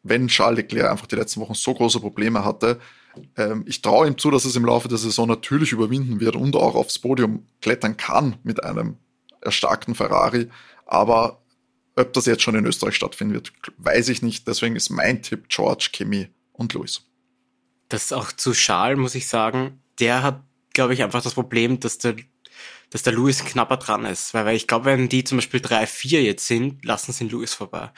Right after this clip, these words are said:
Speaker 2: Es wäre nicht das erste Mal, dass, dass
Speaker 1: Genau.
Speaker 2: Ferrari sowas macht.
Speaker 1: Ja.
Speaker 2: Und, weißt du, wenn die jetzt endlich die Chance haben, diesen, es ist ja schon fast so ein bisschen ein Fluch, äh, dass du seit zwanzig Jahren keinen Weltmeister jetzt gestellt hast. Und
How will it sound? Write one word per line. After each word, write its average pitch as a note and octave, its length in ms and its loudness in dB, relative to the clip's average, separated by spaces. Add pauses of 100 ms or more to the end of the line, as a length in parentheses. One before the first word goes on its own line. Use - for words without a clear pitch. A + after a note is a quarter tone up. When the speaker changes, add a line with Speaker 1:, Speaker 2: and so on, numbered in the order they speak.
Speaker 2:
Es - 100 -8
wäre A#2+ 100 4
nicht A2+ 120 -4
das B2 100 -2
erste - 260 -2
Mal, A2+ 160 2
dass, - 320 -4 (140)
dass - 180 -8
Speaker 1:
Genau. B2 120 2
Speaker 2:
Ferrari A2+ 360 2
sowas A2+ 260 -2
macht. A2 280 0 (720)
Speaker 1:
Ja. A#2 160 4
Speaker 2:
Und, A2 220 0 (1080)
weißt B2+ 200 0
du, C3 100 2
wenn B2+ 180 6
die C#3 140 6
jetzt C3+ 240 4
endlich D#3+ 280 4
die D#3 80 0
Chance C#3 360 4
haben, C3+ 240 6
diesen, B2+ 360 2 (480)
es C3 160 2
ist E3 100 6
ja C#3+ 80 8
schon B2 180 4
fast - 320 2
so D#3 80 6
ein C3+ 120 2
bisschen D3 340 2
ein - 40 -4
Fluch, - 480 0 (580)
äh, A2 340 2
dass - 160 0
du C3 100 -4
seit B2 240 0
zwanzig A#2 360 2
Jahren C3 240 2
keinen B2+ 240 2
Weltmeister B2 440 2
jetzt A2+ 160 -2
gestellt A2 380 2
hast. C3+ 300 -2 (440)
Und A#2+ 580 2